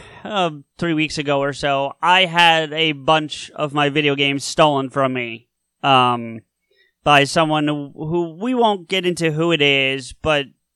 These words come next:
let's just say it's a real scumbag piece of shit person, and the more I hear about this person, the shittier I think he,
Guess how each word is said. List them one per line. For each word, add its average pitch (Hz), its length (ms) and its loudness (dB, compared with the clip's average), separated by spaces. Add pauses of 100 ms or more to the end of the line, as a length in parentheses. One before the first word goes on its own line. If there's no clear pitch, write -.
(280)
let's 170 280 -4
just 175 200 -2
say 147 540 0 (300)
it's 151 260 -10
a 143 140 -2
real 156 400 0
scumbag 143 600 0
piece 147 260 -6
of 139 60 -10
shit 139 280 -4
person, 139 580 -4
and 131 580 -4 (540)
the 143 100 -2
more 156 240 2
I 151 120 4
hear 147 160 0
about 143 220 0
this 143 140 -10
person, 139 540 -2
the 127 320 -6 (140)
shittier 147 360 -2
I 135 120 -2
think 139 240 -10
he, 135 240 -10